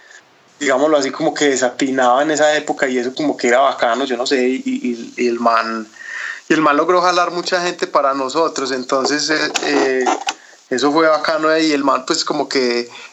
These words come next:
era parcero como pa' montar en patineta.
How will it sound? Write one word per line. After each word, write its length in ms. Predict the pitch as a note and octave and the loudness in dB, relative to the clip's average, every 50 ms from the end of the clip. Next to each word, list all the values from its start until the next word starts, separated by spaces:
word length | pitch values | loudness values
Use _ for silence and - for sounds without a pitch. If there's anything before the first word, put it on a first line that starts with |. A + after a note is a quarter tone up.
| _ - | _ 0
era 180 | C#3 D3 D#3+ | 2 2 2
parcero 420 | D#3+ E3 C#3+ C#3 C#3 C#3 D3 D#3+ D#3+ | 2 0 -2 0 0 0 0 0 0
como 260 | D#3+ D3+ C#3 C3+ - | -2 -4 -4 -2 -2
pa' 80 | C#3+ C3 | -2 -2
montar 340 | C3 C3 B2+ - C3+ C3 | -2 -4 -4 -4 -2 -2
en 100 | C#3 D3+ | -2 -2
patineta. 1120 | D3 D3+ C3+ - - B2 A#2+ A#2+ B2+ C3+ D3 D#3+ D#3+ D#3+ D#3 D3+ C#3+ C#3 C3+ C3+ C3 C3 | -2 -4 -4 -4 -4 -6 -4 -2 0 2 2 2 2 0 0 0 0 2 2 0 -2 -4